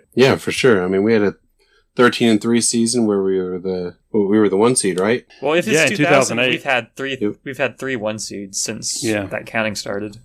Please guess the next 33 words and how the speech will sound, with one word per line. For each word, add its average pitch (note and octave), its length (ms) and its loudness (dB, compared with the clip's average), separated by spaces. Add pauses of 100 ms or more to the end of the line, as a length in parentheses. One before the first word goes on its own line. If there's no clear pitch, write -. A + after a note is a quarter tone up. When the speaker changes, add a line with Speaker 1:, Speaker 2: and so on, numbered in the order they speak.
(500)
Speaker 1:
Yeah. F#2+ 220 4
Speaker 3:
Two - 160 -6
thousand A2+ 320 2
eight, A2 460 -4
and A2+ 100 -8
then G#2+ 80 -4
last G#2 340 -6
year. - 80 2 (200)
Speaker 1:
So, - 60 -10 (280)
I C3+ 100 6
guess E3+ 220 4
what D#3+ 100 4
you're C3 80 4
trying C#3 220 4
to A#2 80 2
say, C3 360 2
Nathan, F#2+ 380 0
is F#2 160 -2
that G2 240 -2 (400)
Titans C#3+ 320 4
fans, B2+ 320 2
don't B2+ 220 2
give C#3 160 2
up. G2+ 280 2 (120)
Oh A#2 180 6
and C#3 160 4
two B2 520 4 (180)
Speaker 3:
Mm-hmm. A2 200 -4
Speaker 1:
this A2+ 180 2
season G2 540 2
is G2+ 220 -2
not G2+ 360 2 (440)
despair. F#2+ 680 -2